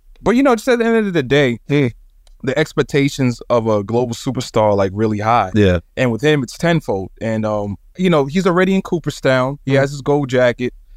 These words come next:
Speaker 1: But I feel like the frustration lies in the fact that he's capable of delivering, um, rap at the highest level. And we're disappointed when the output doesn't reflect those abilities.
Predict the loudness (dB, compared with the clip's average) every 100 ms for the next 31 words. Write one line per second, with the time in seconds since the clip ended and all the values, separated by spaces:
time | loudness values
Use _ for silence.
0 | -20 -20 -4 0 2 2 0 0 -4 -2
1 | -2 0 -2 0 0 2 4 2 0 -2
2 | -2 -2 2 0 2 -2 -2 -6 -4 -2
3 | -2 -2 -2 -2 -2 -2 0 0 0 -2
4 | -4 _ _ _ _ -2 0 2 -2 0
5 | 2 2 2 -4 -2 0 0 -2 0 2
6 | 2 -4 -16 _ _ _ _ -2 0 0
7 | 0 0 0 -2 -2 0 0 0 -2 -4
8 | -2 -2 2 0 0 -4 -2 0 -2 0
9 | -4 0 0 0 -2 0 0 -2 -4 -8